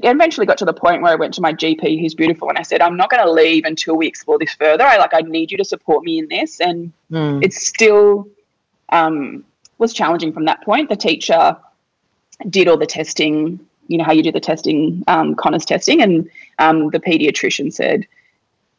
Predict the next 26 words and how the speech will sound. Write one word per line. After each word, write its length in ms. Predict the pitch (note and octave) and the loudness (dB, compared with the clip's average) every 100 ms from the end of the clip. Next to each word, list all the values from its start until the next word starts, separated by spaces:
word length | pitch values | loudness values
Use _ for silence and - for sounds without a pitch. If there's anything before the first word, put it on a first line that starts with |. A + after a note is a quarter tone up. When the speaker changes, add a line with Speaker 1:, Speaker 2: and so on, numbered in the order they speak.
| _ | _
Speaker 1:
she'd 220 | - F#3 | -4 0
ne-, 160 | E3+ - | 2 2
he'd 180 | G#3 D3+ | 2 4
never 240 | F3+ F3 | 4 2
seen 300 | E3+ F3 D#3 | 0 -2 0
such 200 | D#3 - | -2 0
lazy 540 | E3 D3+ D3 D#3 D#3+ | 2 4 4 0 -4
responses, 480 | D3+ D#3+ - D#3+ C4+ | -4 -2 0 0 2
like, 140 | A#3 - | 0 0
just 160 | E3+ | -2
one-word 420 | D#3+ D#3+ D#3 D#3+ | 2 2 2 -2
responses, 480 | D#3 D#3 C3+ - D#3+ | -2 -2 -4 -2 0
and 140 | D#3+ D3+ | 0 -2
it 100 | - - | -8 -8
just 200 | F3+ - | -6 0
didn't 220 | E3+ B2+ | -2 0
work. 280 | D#3 D3+ - | 2 2 0
And 100 | G3+ | -2
so 80 | F#3+ | 2
then 180 | E3+ D#3 | 2 0
two 220 | - F#3+ | 0 2
years 160 | E3+ | 2
later 200 | F3 E3 | 2 2
we 120 | D#3+ D#3 | 2 -2
tried 260 | - D3+ | 0 0
again, 480 | D3+ D#3+ D#3+ C#3+ F3+ | 0 2 2 0 -10